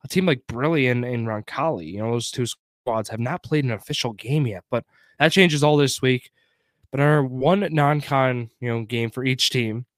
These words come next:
uh, we have some stat leaders already. So right now, I, it's, I see Brady Richards, um, I be of Two Rivers, put up thirty-nine in his first game. Um,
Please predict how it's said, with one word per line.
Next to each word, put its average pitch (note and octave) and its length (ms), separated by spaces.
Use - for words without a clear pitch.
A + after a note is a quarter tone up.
uh, A2+ 240
we A#2 160
have B2+ 320
some C3 140
stat F#3 260
leaders G#2+ 300
already. F2 380
So A2+ 260
right F3 200
now, G3 200
I, D#3 100
it's, D3 300
I B2 140
see B2 300
Brady D3+ 400
Richards, A#2 880
um, A2 600
I B2 60
be A#2 140
of A2 100
Two - 160
Rivers, A#2+ 520
put C3+ 160
up A#2+ 140
thirty-nine A#2+ 960
in B2 120
his A#2+ 220
first - 400
game. F3 340
Um, A2+ 400